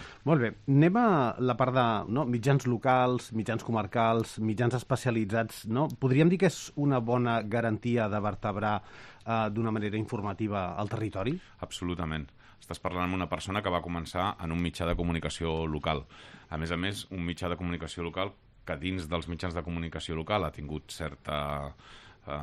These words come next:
Speaker 2: fama, eh, que és Ràdio Sant Cugat, i que, doncs, ha servit des de l'escola de molts professionals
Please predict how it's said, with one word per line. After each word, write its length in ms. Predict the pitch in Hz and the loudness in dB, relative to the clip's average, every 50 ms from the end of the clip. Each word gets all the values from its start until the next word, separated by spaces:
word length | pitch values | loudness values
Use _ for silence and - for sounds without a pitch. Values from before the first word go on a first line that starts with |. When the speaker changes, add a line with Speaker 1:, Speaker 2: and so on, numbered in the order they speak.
| 71 - | -8 -8
Speaker 2:
fama, 400 | - 92 90 85 85 92 113 117 - _ _ _ - | -4 -2 -2 -2 -2 -4 -8 -10 -14 _ _ _ -18
eh, 140 | 71 71 67 - | -16 -16 -16 -16
que 80 | - 78 | -16 -14
és 140 | 76 - - | -12 -12 -10
Ràdio 260 | 76 78 82 76 76 73 | -4 -2 -2 -2 -2 -4
Sant 160 | 80 80 78 | -6 -6 -6
Cugat, 380 | - 85 98 107 - - - - - - - - - - - - - - - | -2 0 2 2 2 0 -4 -10 -20 -20 -20 -20 -20 -20 -20 -20 -20 -14 -8
i 180 | 110 104 95 90 - - | -6 -4 -4 -4 -4 -4
que, 140 | - - 80 78 73 71 71 69 | -4 -4 -2 -2 -4 -6 -6 -8
doncs, 220 | 71 69 69 71 | -10 -10 -10 -10
ha 40 | 76 - | -10 -10
servit 380 | - 82 73 73 82 80 - 71 | -10 -10 -8 -8 -8 -8 -10 -10
des 200 | 67 76 73 69 71 | -12 -12 -12 -10 -12
de 80 | 71 | -12
l'escola 460 | 69 69 69 - - 85 80 80 80 80 | -12 -12 -12 -8 -6 -4 -2 0 0 0
de 60 | 78 76 | 0 -2
molts 240 | 80 80 78 - | -2 -4 -4 -6
professionals 760 | - - 82 - 82 - - 87 87 92 98 101 113 120 - - | -8 -10 -8 -8 -8 -6 -4 -2 -2 0 0 0 -2 -4 -8 -12